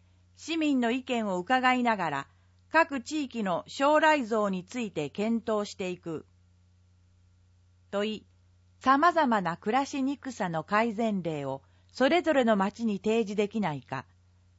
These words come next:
また、出前講座等で、地域に合ったプランを紹介することはできないか。答え、地域に合ったプランを説明することを今後考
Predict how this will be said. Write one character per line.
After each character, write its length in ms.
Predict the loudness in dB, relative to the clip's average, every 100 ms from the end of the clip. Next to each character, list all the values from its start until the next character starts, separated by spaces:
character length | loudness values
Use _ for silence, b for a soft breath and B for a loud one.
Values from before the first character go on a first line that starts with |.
| 0
ま 160 | 2
た、 220 | 4 2 b b b 0
出 180 | 2
前 280 | 6 6 4
講 240 | 4 2 4
座 260 | 4 4 -2 _
等 240 | -2 -2
で、 220 | -2 -6 -8 _ _ _ _
地 200 | -2 0
域 200 | 0 0
に 160 | 4 4
合 80 |
っ 60 | 4
た 140 | 2 -2
プ 120 | 4
ラ 160 | 4 4
ン 80 |
を 80 | 2
紹 300 | 0 2 2
介 240 | 4 2 0
す 120 | -4
る 120 | -2
こ 140 | -2
と 120 | 0 2
は 160 | 2
で 120 | 2
き 160 | -2 0
な 120 | 0
い 100 | -2
か。 240 | -4 -8 -10 _ _ _ _ _ _ _ _ _ _ _ _ _ _ _ _ _ _ -20 _
答 360 | -8 -2 0
え、 160 | 0 -4 _ _ _ _ _ _
地 260 | -2 -2
域 180 | -2 -2
に 160 | 0 2
合 80 | 2
っ 60 | 0
た 180 | -2 -2
プ 160 | -2 2
ラ 160 | 4
ン 100 | 2
を 60 | -2
説 320 | -2 -4 0
明 200 | 0 0
す 140 | -4 -8
る 120 | -4
こ 140 | -4
と 160 | -2 -2
を 200 | -2 -4
今 280 | 0 2 4
後 140 | 2
考 340 | 2 0 2